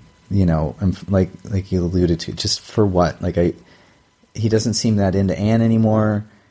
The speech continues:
It doesn't seem like he's gonna get a son from her. Like, eh, and he's just done all this, like, for, for what? I mean, I guess because his beliefs, but it just,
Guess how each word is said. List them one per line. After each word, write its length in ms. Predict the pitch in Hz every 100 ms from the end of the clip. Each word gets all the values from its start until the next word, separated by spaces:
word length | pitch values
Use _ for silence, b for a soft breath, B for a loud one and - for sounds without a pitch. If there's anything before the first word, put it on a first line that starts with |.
| b _ _
It 60 | 107
doesn't 280 | 104 101
seem 200 | 82 107
like 140 | 98 92
he's 140 | 95
gonna 180 | 98 92
get 140 | 85
a 60 | 78
son 340 | - 117 113
from 200 | 113 113
her. 480 | 110 110 104 98 98 - b b b _ _ -
Like, 300 | 98 85 - - 50
eh, 440 | 50 - - 113 - -
and 80 | - 107
he's 160 | 101
just 180 | - 107
done 140 | 117 95
all 260 | 95 113
this, 340 | 123 110 - -
like, 180 | 98
for, 520 | - - - 104 92 -
for 240 | - - 92
what? 420 | 90 139 113 -
I 40 |
mean, 120 | 92 92
I 80 |
guess 220 | 87 107 -
because 340 | 104 104 95
his 140 | 95 -
beliefs, 440 | 92 92 80 -
but 160 | - 85
it 80 |
just, 200 | - 104